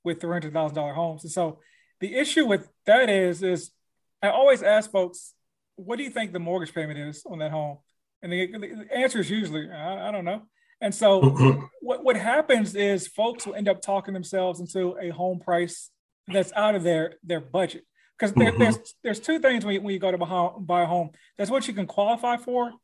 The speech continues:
Speaker 1: and then there's what you can actually afford. Sometimes what you can qualify for is a lot more than you can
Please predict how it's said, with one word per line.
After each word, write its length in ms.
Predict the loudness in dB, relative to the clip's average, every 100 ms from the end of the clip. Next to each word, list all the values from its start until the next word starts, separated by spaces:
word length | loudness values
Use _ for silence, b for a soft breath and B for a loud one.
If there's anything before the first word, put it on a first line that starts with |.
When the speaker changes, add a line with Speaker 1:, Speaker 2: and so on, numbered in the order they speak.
| _
Speaker 1:
and 100 | -4
then 100 | -2
there's 200 | 0 0
what 280 | 0 -2 -4
you 100 | -10
can 120 | -4 0
actually 440 | 0 -2 -8 -8 -12 _ -16
afford. 460 | -14 -6 -2 -2 -4 b b -4
Sometimes 360 | 2 2 2
what 140 | -2 -4
you 80 |
can 80 | -8
qualify 420 | -2 0 2 2
for 360 | 0 0 0 -2
is 100 | -6
a 60 | -4
lot 260 | -4 -4
more 200 | -6 -6
than 120 | -6
you 120 | -8 -6
can 260 | -8 -8